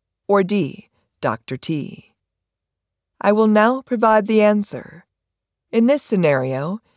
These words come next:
Doctor J did not follow the recommended practice point. I will now read the third and final knowledge check for the practice point, disposal of sharp devices.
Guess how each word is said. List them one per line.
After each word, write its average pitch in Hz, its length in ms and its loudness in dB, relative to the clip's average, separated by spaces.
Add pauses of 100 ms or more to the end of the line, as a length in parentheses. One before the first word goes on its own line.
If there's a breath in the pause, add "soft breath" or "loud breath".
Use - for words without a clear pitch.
(220)
Doctor 202 420 0
J 190 380 4
did 139 180 -8
not 151 340 -2 (120)
follow 208 300 2
the 175 120 -2
recommended 147 600 -2
practice 165 420 -2
point. - 540 -14 (1700)
I 240 80 0
will 247 140 4
now 254 320 4
read 233 240 0
the 214 80 2
third 202 260 2
and 196 180 0
final 185 300 2
knowledge 196 540 0
check 147 240 -6
for - 100 -16
the 196 100 -6
practice - 480 -6
point, 143 460 -8 (500)
disposal 233 680 0
of 170 100 0
sharp - 340 -4
devices. - 840 -4